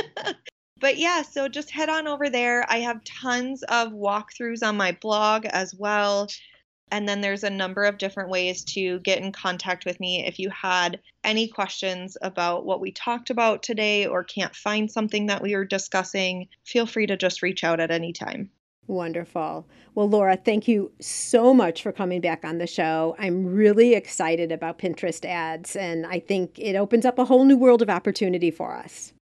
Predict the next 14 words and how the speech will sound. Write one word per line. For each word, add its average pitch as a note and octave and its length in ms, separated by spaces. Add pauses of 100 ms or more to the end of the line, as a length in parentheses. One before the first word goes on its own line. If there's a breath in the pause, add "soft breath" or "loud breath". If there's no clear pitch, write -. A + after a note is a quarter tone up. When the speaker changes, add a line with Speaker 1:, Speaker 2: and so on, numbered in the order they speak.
Speaker 1:
Yeah, C4 380
absolutely. A#3 560
Thank A#3+ 240
you C4+ 100
so A3+ 260
much G#3 300
for G3+ 100
having G#3 320
me, A#3+ 220
and F#3+ 320 (200 soft breath)
I G#3 100
hope C4 560
this G#3+ 360
one D4+ 460